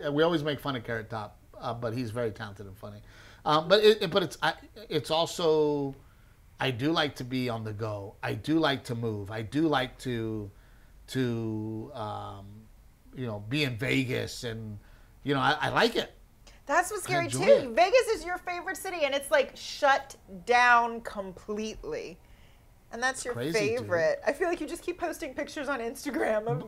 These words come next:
Speaker 2: Ve-, Vegas and Vegas memories.
Speaker 1: But
Speaker 2: Like
Speaker 1: going back to you, like, here you had this dream of being a, a, an actor,
Speaker 2: Uh-huh.
Speaker 1: right? And then now all of a sudden you're this character in a stand-up comedian's life.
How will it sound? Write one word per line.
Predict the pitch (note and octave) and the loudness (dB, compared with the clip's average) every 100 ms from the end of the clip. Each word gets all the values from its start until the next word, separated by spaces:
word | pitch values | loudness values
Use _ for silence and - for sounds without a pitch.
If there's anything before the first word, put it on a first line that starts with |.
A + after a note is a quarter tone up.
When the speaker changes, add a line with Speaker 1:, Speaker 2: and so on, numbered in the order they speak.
| G#3 | 6
Speaker 2:
Ve-, | A#3+ A#3+ A#3+ G#3 | 8 8 4 6
Vegas | A#3 A3+ A3 A3 B3 | 8 8 6 2 0
and | A3 G#3 | 0 6
Vegas | A#3 A3+ B3 A3+ | 6 6 2 0
memories. | G#3+ G#3 G#3+ G3+ F#3+ F#3 | 2 2 2 -4 -4 -4
Speaker 1:
But | D3 | 4
Speaker 2:
Like | F#3 | 6
Speaker 1:
going | G3 G3+ F3+ | 8 8 6
back | F3 - | -2 -4
to | D3 | -4
you, | D3 G3 C#4 A3+ | -2 0 0 2
like, | E3+ D3 C#3 C3 - - - - - - - | 4 4 4 0 -6 -20 -20 -20 -20 -20 -10
here | A#2 G3+ | 6 8
you | G#3+ F#3+ | 8 6
had | E3+ D#3+ | 4 2
this | D3 | -2
dream | - D3+ C#3+ | 0 0 0
of | B2 | -2
being | C3 C3+ | -2 -2
a, | C3 B2 C3 - | 0 -2 -4 -6
a, | B2+ C3 C3+ | -6 -4 -4
an | B2 | 0
actor, | D3+ E3 - A#2 E3 G#3+ - - - - | 0 0 -4 -6 -6 -10 -20 -20 -20 -6
Speaker 2:
Uh-huh. | - | 0
Speaker 1:
right? | F#3 - F#4+ - - - - - | 2 2 -2 -12 -20 -20 -20 -2
And | D3 D3+ | 2 2
then | D3 | 2
now | C#3+ D#3 E3 | 4 6 8
all | D3+ | 6
of | C#3+ | 4
a | |
sudden | - D3+ C#3+ C3+ | 2 0 0 2
you're | C#3 | 0
this | C3 A#2 | 0 -4
character | - - C#3 E3 - C#3 B2 A#2+ A#2+ - | -6 -4 0 0 0 -2 0 0 -2 -6
in | B2+ A#2+ | -8 -6
a | |
stand-up | A2 C3 C3 C3 | -4 -2 -4 -6
comedian's | B2 C3 B2 A2+ G2 | -4 -2 -2 -4 -6
life. | A2 C#3+ C#3 B2 | -2 2 2 -2